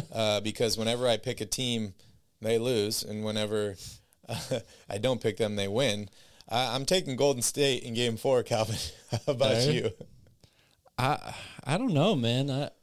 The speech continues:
Speaker 2: And that means Boston's winning Game four for you guys. <laughs>
Speaker 1: I,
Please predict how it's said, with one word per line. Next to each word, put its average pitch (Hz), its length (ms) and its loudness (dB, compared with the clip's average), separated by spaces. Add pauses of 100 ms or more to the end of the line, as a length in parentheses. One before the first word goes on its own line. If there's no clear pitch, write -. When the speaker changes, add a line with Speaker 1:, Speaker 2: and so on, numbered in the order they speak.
(120)
Speaker 2:
And 120 140 0
that 135 120 2
means 151 220 -2
Boston's 127 480 4
winning 104 240 2
Game 98 160 0
four 95 300 -4
for - 120 -2 (240)
you 208 180 2
guys. - 460 2
<laughs> - 40 -20 (920)
Speaker 1:
I, 156 320 4